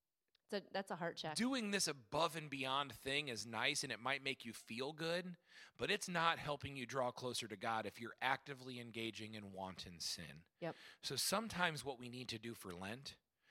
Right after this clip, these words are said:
Speaker 2: is we need to use the time of Lent to really dig in, to ruthlessly cut sin
Speaker 1: Right.
Speaker 2: out of our lives.
Speaker 1: Right.
Speaker 2: And so my encouragement to people would be, look, like, uh, we all sin. Everybody sins.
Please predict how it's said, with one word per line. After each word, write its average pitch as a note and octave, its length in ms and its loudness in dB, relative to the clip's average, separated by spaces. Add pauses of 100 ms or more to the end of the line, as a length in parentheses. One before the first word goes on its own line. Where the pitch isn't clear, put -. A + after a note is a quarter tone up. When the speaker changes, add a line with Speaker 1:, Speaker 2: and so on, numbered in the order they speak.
(260)
Speaker 2:
is B2 140 -4
we C#3+ 120 -4
need D#3+ 160 -2
to B2+ 60 -2
use B2 300 2
the A#2+ 120 -2
time A2+ 300 -2
of F#2 140 -4
Lent A2 240 -2
to A2 120 -8
really A2 340 -4
dig G2 260 -2
in, G2 200 -2
to G2 120 -6
ruthlessly G2+ 580 -8
cut G2 280 -6
sin E3+ 180 2
Speaker 1:
Right. F2+ 100 -4
Speaker 2:
out F2+ 80 -6
of E2+ 80 -10
our F2 140 -6
lives. D#2 400 -4
Speaker 1:
Right. A#2+ 100 -8 (300)
Speaker 2:
And B2+ 140 -2
so C#3 120 4
my D3+ 220 4
encouragement B2+ 540 -2
to G#2+ 100 -2
people A2 320 -10
would G#2 160 -8
be, G2+ 140 -4
look, A2+ 320 -4 (160)
like, A#2+ 160 -6 (120)
uh, B2 40 -2
we C#3 200 2
all C#3 200 6
sin. F2+ 440 -4
Everybody C3 440 0
sins. F2 640 0